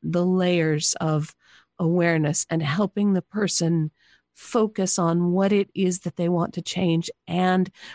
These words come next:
the place where they can make a difference. How does it change people's lives? What kind of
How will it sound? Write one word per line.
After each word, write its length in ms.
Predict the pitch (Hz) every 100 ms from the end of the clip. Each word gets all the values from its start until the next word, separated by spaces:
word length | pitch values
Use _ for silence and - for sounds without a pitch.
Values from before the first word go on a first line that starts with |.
| - -
the 60 |
place 500 | - - 214 190 -
where 120 | 190
they 140 | 185 175
can 340 | - 175 175
make 400 | 170 170 - - _ _ -
a 80 |
difference. 720 | 170 190 208 - 160 156 - - - - - _ -
How 340 | - 247 285
does 180 | 339 -
it 140 | -
change 320 | - 285 254
people's 340 | - 240 226 202
lives? 320 | 208 180 185
What 160 | 214 -
kind 340 | 269 262 254
of 300 | 240 226